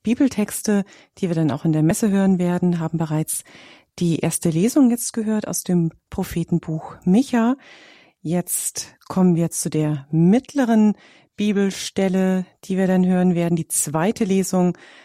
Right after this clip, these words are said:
entnommen aus dem Hebräerbrief, hören anschließend dann wieder die Gedanken von unserem heutigen Sendungsgast, das ist Pater Hermann Josef Hubka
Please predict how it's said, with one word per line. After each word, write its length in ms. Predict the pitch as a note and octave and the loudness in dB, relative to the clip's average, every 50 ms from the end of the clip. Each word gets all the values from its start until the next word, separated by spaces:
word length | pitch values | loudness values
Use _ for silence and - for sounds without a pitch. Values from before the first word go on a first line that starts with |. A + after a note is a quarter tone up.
| _ _ _ _ _ _ - | _ _ _ _ _ _ -4
entnommen 500 | - - - - F3 E3+ F3+ F#3 F3+ D3+ | -4 -2 0 0 2 4 4 4 2 2
aus 280 | - D#3+ E3 D#3+ - | 0 -2 -4 -4 -6
dem 240 | - - F3 E3 D#3+ | -4 -2 0 0 0
Hebräerbrief, 1200 | D3+ - - F3 - - E3 D#3 - E3 E3+ F#3+ G#3+ G#3+ - - F3 G3 G3 G3 F#3 - - - _ - - - _ _ _ | 0 -2 -6 -6 -6 -6 -12 -8 -4 0 0 2 2 0 -2 -4 -4 -2 -2 -2 -4 -6 -12 -20 _ -20 -20 -20 _ _ _
hören 240 | _ - F3 E3+ C#3+ | _ -2 0 0 0
anschließend 800 | - - D#3+ D#3+ - - F3+ E3 - F3+ E3 - - - - - | 0 0 -2 -2 -2 -4 -4 -2 0 0 -2 -2 -4 -14 -8 -2
dann 180 | F3 E3+ D#3+ | 0 0 0
wieder 180 | D#3 E3 E3+ F3 | 0 0 -2 -2
die 120 | - F3 | -2 -2
Gedanken 600 | - F3+ - - D#3 D#3 F3+ F#3 - G3 F#3+ F#3 E3+ - - - - - _ _ | -4 -4 -2 0 0 0 -2 0 2 2 2 2 2 -2 -8 -20 -20 -20 _ _
von 140 | _ - E3+ | _ -4 -4
unserem 240 | F3 - F3+ F3 E3+ | -4 -2 -2 0 0
heutigen 320 | E3+ E3+ - E3+ E3+ E3 | 0 -2 0 0 0 0
Sendungsgast, 1040 | D#3+ - - F3+ G#3 B3+ C#4+ C#4+ C#4 - - - A3 G#3+ G#3 - - - - - - | 0 0 2 4 4 6 6 4 2 2 -2 -4 -4 -4 -4 -6 -10 -10 -14 -12 -8
das 120 | F#3+ F3 F3 | -8 -6 -6
ist 160 | E3+ - - | -6 -8 -6
Pater 260 | - E3+ D#3+ - E3 | -6 -6 -4 -4 -4
Hermann 280 | D3+ D#3+ D#3+ D#3 D#3 D#3 | -2 0 2 2 4 2
Josef 320 | D#3 D#3 D#3 - D3+ - | 2 0 -2 -6 -6 -6
Hubka 380 | F#3+ F3 - - - F3+ F3 | -6 -6 -6 -4 -2 -2 -2